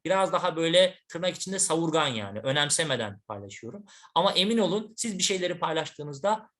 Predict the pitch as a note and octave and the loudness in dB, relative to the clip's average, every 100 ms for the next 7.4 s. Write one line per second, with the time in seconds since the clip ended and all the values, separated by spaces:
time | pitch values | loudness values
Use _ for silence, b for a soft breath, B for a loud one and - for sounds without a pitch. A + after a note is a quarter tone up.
0 | - - - D3 - D#3+ D#3 D#3 F#3+ - | -18 -12 -2 -2 -2 -4 -4 -4 -6 -6
1 | _ - F3+ F#3 D3+ C3+ E3+ - - B2 | _ -10 -4 -4 -2 -4 -4 -4 -2 -2
2 | G#2+ G#2 G2 F#2 - _ _ _ _ _ | -2 -8 -14 -16 -18 _ _ _ _ _
3 | _ _ _ E3+ F3 E3 C#3 D#3 F3+ - | _ _ _ 2 4 4 4 2 0 -6
4 | _ D3+ E3 E3+ F3 C#3 - _ C#3+ C#3 | _ -6 -2 -2 -2 -6 -12 _ -4 -2
5 | C3 C#3 - F3 C#3+ B2 D3 - - E3 | -2 -4 -4 -2 -2 0 -4 -6 -8 -2
6 | D3 B2+ A2+ A2 A2 G#2+ G2+ G2+ F#2+ G2 | 0 0 -4 -8 -10 -10 -12 -12 -14 -14
7 | G2+ C3 F3 | -8 -6 -6